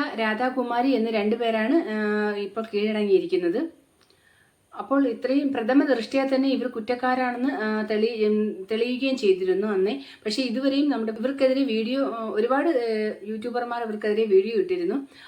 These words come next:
സീക്രട്ട് ഏജന്റ് സായിയും മാസ്റ്റർ മൈൻഡ് മനു എന്ന് പറയുന്ന രണ്ട് യൂട്യൂബേഴ്സിനെതിരെ അവര് ഒരു കേസ് കൊടുക്കുമെന്നുള്ള ഒരു ഭീഷണി മെസ്സേജ് അയച്ചിട്ടാണ് വന്നത്. പക്ഷേ അവർ രണ്ടുപേരും അത് വേണ്ട രീതിയിൽ തന്നെ തിരിച്ച് കൈകാര്യം ചെയ്തിട്ടുണ്ട്. കാരണം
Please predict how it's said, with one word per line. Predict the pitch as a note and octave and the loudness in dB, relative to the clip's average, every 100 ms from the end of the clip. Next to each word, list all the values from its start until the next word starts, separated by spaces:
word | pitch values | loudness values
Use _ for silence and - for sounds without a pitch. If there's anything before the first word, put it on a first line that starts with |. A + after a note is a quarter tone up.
| - - _ - | -20 -20 _ -12
സീക്രട്ട് | A#3+ A3+ C4 B3+ | -10 0 0 0
ഏജന്റ് | A3 G#3+ A3+ | 0 0 -2
സായിയും | B3 G#3 F#3 G3 C#4+ | -4 -2 -2 0 -2
മാസ്റ്റർ | - - - - B3+ | -4 -10 -20 -4 -2
മൈൻഡ് | B3+ B3 B3+ | 0 0 0
മനു | A3+ G3 A#3 | 2 2 2
എന്ന് | G#3+ G3+ | -2 -2
പറയുന്ന | G3 A3+ | -4 -4
രണ്ട് | B3+ G#3 B3+ | -2 -2 -2
യൂട്യൂബേഴ്സിനെതിരെ | A3+ G#3 G#3+ A3 A3+ B3+ A3 F#3+ A#3 | -4 -2 -2 0 -2 -4 -4 -2 -2
അവര് | F#3+ A3+ - - - - | -2 -4 -8 -20 -12 -2
ഒരു | G3+ G#3 G3 G#3+ | 4 4 4 2
കേസ് | A3+ A#3 | 2 2
കൊടുക്കുമെന്നുള്ള | C4 A3 G#3+ A3+ G#3+ G#3 | 0 0 0 -2 0 0
ഒരു | G#3 | 0
ഭീഷണി | G#3 G3+ G#3 B3 | 0 -4 -4 -4
മെസ്സേജ് | B3 G#3 G#3 | -2 -2 -2
അയച്ചിട്ടാണ് | G3+ F#3 G#3 G3 F#3+ G#3 | 0 0 -2 -2 -2 0
വന്നത്. | F3 F3 B3+ E4 - - - - | 0 0 0 -4 -10 -20 -14 -4
പക്ഷേ | A#3 | 0
അവർ | B3 B3+ | 2 2
രണ്ടുപേരും | B3+ A3+ B3 B3+ C#4 | 0 2 2 2 2
അത് | A3+ | 2
വേണ്ട | G#3+ G#3 A3+ | 0 0 0
രീതിയിൽ | A3+ A3 A3+ A3 | 0 0 0 -2
തന്നെ | A3+ | -2
തിരിച്ച് | A3+ G#3 A3 | -2 -2 -4
കൈകാര്യം | G3 F#3 G#3 A#3 | -2 -2 -2 -2
ചെയ്തിട്ടുണ്ട്. | A3 F#3 F#3 G3+ C4 | -2 -2 -2 -4 -4
കാരണം | G#3+ G3+ A#3 | -4 -4 -6